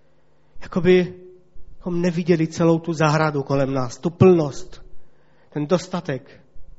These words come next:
A vidíme jenom ten jeden jediný strom,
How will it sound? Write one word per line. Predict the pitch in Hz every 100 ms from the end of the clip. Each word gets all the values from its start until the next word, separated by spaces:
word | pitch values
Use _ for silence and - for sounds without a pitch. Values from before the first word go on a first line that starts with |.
| - - - -
A | 127
vidíme | 135 156 180
jenom | 170 170 170
ten | 165 156 156 151 - - -
jeden | 156 175 165
jediný | 165 165 156
strom, | - - 143 123 127